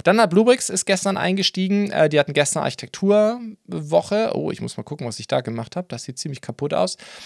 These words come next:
Ähm, da ist, äh, gestern, ähm, ist, äh, Bluebrick gestartet. Das waren, das läuft immer so, äh, dass sie, glaub, so drei, vier Sets jeden Tag haben.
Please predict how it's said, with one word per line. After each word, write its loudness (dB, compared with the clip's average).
Ähm, 2
da 4
ist, -4
äh, -2
gestern, 0
ähm, 0
ist, 0
äh, 0
Bluebrick -2
gestartet. -2
Das 0
waren, 2
das -2
läuft 4
immer 2
so, 2
äh, 0
dass 0
sie, -4
glaub, 2
so -4
drei, 0
vier -2
Sets -2
jeden -2
Tag -6
haben. -2